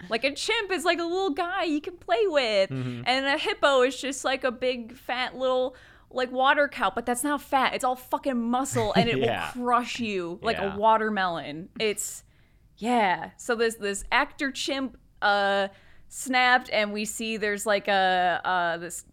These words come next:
Speaker 1: kid actor's feet kinda sticking out. Clearly, th-, this chimp's just mauled, like, this entire cast on this set, and we are,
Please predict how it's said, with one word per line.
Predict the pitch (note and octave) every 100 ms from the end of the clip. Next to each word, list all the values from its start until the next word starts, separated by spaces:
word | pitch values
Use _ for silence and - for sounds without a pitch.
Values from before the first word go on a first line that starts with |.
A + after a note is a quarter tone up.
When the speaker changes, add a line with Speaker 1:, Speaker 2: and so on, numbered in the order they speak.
| _ -
Speaker 1:
kid | - F4+
actor's | C#4+ C#4 G#3 G3
feet | - - C#4 C4+ -
kinda | - B3
sticking | B3+ - C#4 C4+ A3+
out. | A3 A3 A3
Clearly, | D4 D4 D4
th-, | B3 B3
this | C#4+ -
chimp's | G4 F4+
just | - A3+
mauled, | G#3+ G#3 F#3+ F#3+ F#3+ -
like, | - F#3 F3 - -
this | F#3 F#3 F#3+
entire | F3+ F#3 E3
cast | - - A2+ - -
on | E3 C#3+
this | F#2 -
set, | - E3+ D3+ -
and | F#3+ F#3+
we | F#3 F#3
are, | F3+